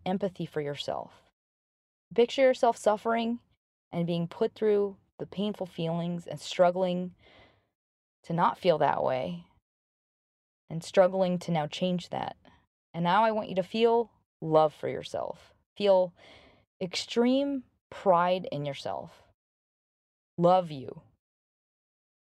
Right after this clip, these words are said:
And I want you to, as you move forward and practice these tools, decide now to be very patient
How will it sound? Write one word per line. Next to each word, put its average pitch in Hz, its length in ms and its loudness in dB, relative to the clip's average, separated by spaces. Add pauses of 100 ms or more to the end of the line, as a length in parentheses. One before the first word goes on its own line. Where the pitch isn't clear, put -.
(340)
And 170 100 -4
I 165 60 2
want 190 260 2
you 196 140 -6
to, 180 220 -6
as 190 320 -2
you 240 80 2
move 180 180 -2
forward 147 420 0
and 151 160 -10
practice 156 580 -6 (200)
these - 180 -14
tools, 143 540 -8 (960)
decide 208 420 4
now 202 220 2
to 185 80 0
be 160 180 -4
very 185 360 4
patient 190 520 -4